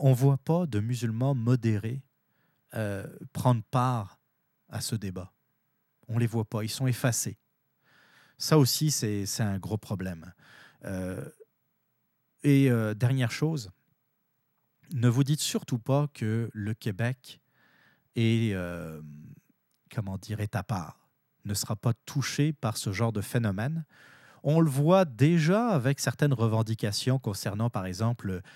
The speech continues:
l'adoption de la charia. Euh, la loi de la, la charia, euh, s'il y a des gens qui la demandent, c'est qu'il y a des gens qui sont déjà au Québec et qui, qui sont, euh, des, des intégristes.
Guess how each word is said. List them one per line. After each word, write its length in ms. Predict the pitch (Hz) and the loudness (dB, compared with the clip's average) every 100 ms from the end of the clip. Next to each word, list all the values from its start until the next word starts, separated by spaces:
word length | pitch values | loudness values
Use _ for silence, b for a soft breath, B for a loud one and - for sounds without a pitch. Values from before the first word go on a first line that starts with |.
| B | B
l'adoption 640 | 107 107 104 - - 120 113 | -2 0 0 0 0 0 0
de 80 | |
la 80 | 92 | -2
charia. 580 | - - 110 104 104 170 _ b b b b | -6 -2 -2 0 -4 -6 _ b b b b
Euh, 80 | 90 | -10
la 140 | 95 98 | -6 -2
loi 320 | 104 120 117 | 0 2 0
de 80 | 92 | -2
la, 220 | 87 87 | -8 -8
la 160 | 87 | -10
charia, 640 | 82 113 110 104 117 135 123 | -6 -6 -6 -4 -2 0 -2
euh, 460 | - 92 90 87 87 - | -6 -6 -6 -8 -10 -10
s'il 320 | - - - 131 | -8 -6 -2 0
y 100 | 113 | 0
a 40 | |
des 160 | 101 92 | 0 -2
gens 240 | 117 123 | 0 0
qui 240 | - 107 | -2 -10
la 200 | 101 98 | -8 -8
demandent, 640 | 92 107 107 110 139 147 123 | -2 0 2 2 2 2 -2
c'est 220 | - 98 | -8 -10
qu'il 160 | - | -8
y 20 | 101 | -8
a 40 | |
des 140 | 101 | -6
gens 300 | 95 107 127 | -4 0 0
qui 160 | 123 101 | -2 -6
sont 200 | - 113 | -4 -4
déjà 260 | 110 107 127 | -2 2 2
au 80 | |
Québec 460 | 120 117 104 139 - | 2 0 0 -2 -2
et 60 | 101 | -10
qui, 280 | - 110 B B B B B _ | -8 -10 B B B B B _
qui 140 | - | -8
sont, 500 | 120 - 147 160 143 - | -2 4 4 4 0 -4
euh, 500 | 113 107 101 98 - - - | -2 -2 -2 -4 -10 -14 -8
des, 480 | 101 117 113 110 92 | 0 2 2 -2 -6
des 260 | 107 107 110 | -6 -2 -2
intégristes. 640 | 107 104 101 - - | -2 -4 -4 -6 -8